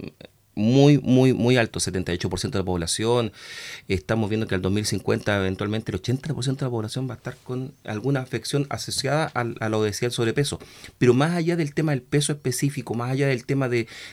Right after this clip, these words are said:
de, de, de la, de la condición física, estamos hablando de todas las enfermedades que vienen asociadas y que se están manifestando más tempranamente en nuestra población. O sea, estamos teniendo niñitos de trece, catorce, quince años con problemas de resistencia a la insulina, hipertensión arterial, problemas cardíacos.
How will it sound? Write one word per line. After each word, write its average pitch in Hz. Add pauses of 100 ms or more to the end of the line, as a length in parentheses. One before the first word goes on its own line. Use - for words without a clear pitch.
de, 104
de, 101
de 95
la, -
de -
la 98
condición 104
física, 147
estamos 143
hablando 131
de 113
todas 135
las 139
enfermedades 123
que 147
vienen 139
asociadas 135 (340)
y 113
que 113
se -
están 139
manifestando 139
más 147
tempranamente 147
en 139
nuestra 139
población. 113 (420)
O -
sea, -
estamos 120
teniendo 117
niñitos 110
de 92
trece, 117
catorce, -
quince 117
años 127 (380)
con 143
problemas 117
de 104
resistencia 98
a -
la 90
insulina, 90 (200)
hipertensión 135
arterial, 98 (240)
problemas 120
cardíacos. 101